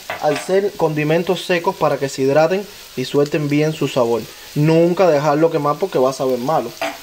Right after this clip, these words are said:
Pero, como me dijo mi amiga italiana, tiene que tener albahaca y orégano. Después de esto le voy a estar echando el cuadrito picado en pedacitos y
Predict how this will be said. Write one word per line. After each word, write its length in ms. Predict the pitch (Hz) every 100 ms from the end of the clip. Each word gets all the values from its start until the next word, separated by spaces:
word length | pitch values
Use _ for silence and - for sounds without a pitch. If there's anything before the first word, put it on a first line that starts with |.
| - - -
Pero, 280 | 147 147 175 - - - - - - 143
como 220 | 143 143
me 120 | 135
dijo 280 | 139 160 180 - 143 - - - - - - -
mi 80 | 160
amiga 280 | 143 151 160
italiana, 460 | 151 151 196 233 254 - -
tiene 360 | 202 214 208
que 100 | 165
tener 280 | 160 156 208 - - -
albahaca 500 | 143 139 175 190 254 - - - - - - - - -
y 100 | 175
orégano. 380 | 165 123 113 113 - - - - - -
Después 380 | 151 143 165 175
de 180 | 180 185
esto 160 | 196
le 80 | 196
voy 120 | 156
a 40 | 165
estar 160 | 170
echando 420 | 165 165 160 165 165 - - - -
el 140 | 202
cuadrito 440 | 196 175 165 170 165
picado 280 | 151 156 165
en 80 |
pedacitos 600 | 156 151 147 156 147 175 - - - - - - - - - - - - -
y 200 | 202